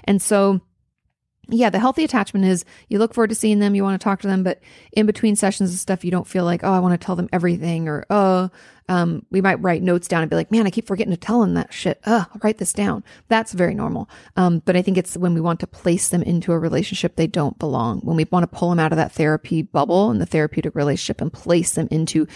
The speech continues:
friend, uh, lover, uh, f-, mother, father, stuff like that. Now, the comment on the end that I wanna get into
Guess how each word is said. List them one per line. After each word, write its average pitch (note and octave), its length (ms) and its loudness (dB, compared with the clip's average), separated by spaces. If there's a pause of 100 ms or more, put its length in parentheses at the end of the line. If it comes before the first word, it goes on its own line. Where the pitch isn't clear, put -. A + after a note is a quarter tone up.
(140)
friend, E3 720 0 (400)
uh, - 320 -4 (1700)
lover, E3+ 640 0 (320)
uh, C#3+ 320 -2
f-, - 220 -14
mother, E3 420 2
father, C#3+ 380 -2
stuff - 240 -8
like D3 160 -10
that. - 180 -10 (960)
Now, G#3+ 140 4
the G3+ 80 2
comment - 400 -2
on G3+ 140 4
the F#3+ 180 0
end E3+ 240 2
that E3+ 140 -2
I - 20 0
wanna E3 220 -2
get D#3+ 160 -2
into D#3+ 560 -4